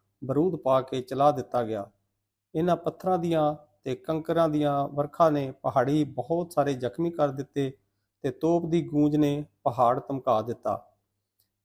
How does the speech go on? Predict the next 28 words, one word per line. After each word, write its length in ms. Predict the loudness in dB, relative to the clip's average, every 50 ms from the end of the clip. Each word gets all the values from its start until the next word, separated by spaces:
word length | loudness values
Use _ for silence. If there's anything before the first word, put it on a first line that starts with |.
| _ -2
ਪਰ 120 | 0 0
ਹਰੀ 260 | 2 2 2 2 0
ਚੰਦ 280 | 0 0 0 0 0 -4
ਦੀ 140 | -4 -2 0
ਮੌਤ 360 | 2 2 4 2 2 2 0
ਨੇ 240 | 0 0 0 0 0
ਪਹਾੜੀਆਂ 560 | -2 -2 2 2 4 2 4 2 2 2 2
ਨੂੰ 420 | 2 2 2 2 0 -2 -4 -8 -14 -10
ਡਰਾ 300 | -4 2 4 6 6 4
ਕੇ 260 | 4 2 0 0 0
ਉਹਨਾਂ 300 | 0 -2 -2 -2 -2 0
ਦੀ 140 | 0 -2 -4
ਬਹਾਦਰੀ 480 | -4 -6 0 0 0 0 0 -2 -4
ਖਤਮ 340 | -4 -4 -8 -8 -6 -6 -4
ਕਰ 160 | -2 -2 -4
ਦਿੱਤੀ। 400 | -4 -4 -12 -12 _ -14 -14 -14 -14 _ _ _ _ _ _ _ _ _ _ _
ਸਭ 580 | -12 -4 0 0 0 0 0 0 0 0 0 -4 -12 -20 _ _ _ _ _ _ _ _ _ _ _ _
ਸਹਿਮ 400 | -14 -6 -4 -2 -2 -2 -2 0
ਗਏ। 380 | -2 0 0 0 -2 -2 -4 -10 _ _ _ -2 -2
ਹਰੀ 180 | 0 0 -2 -4
ਚੰਦ 260 | 0 0 0 0 0
ਦੇ 160 | 0 0 0
ਨਾਲ 420 | 2 4 6 6 6 6 4 2 -2
ਦੇ 140 | -4 0
ਰਾਜੇ 320 | 2 2 2 2 2 -2 -2
ਵੀ 160 | -2 -4 -4
ਮਾਰੇ 320 | -2 0 0 0 0 -4
ਗਏ। 280 | -4 -4 -6 -8 -8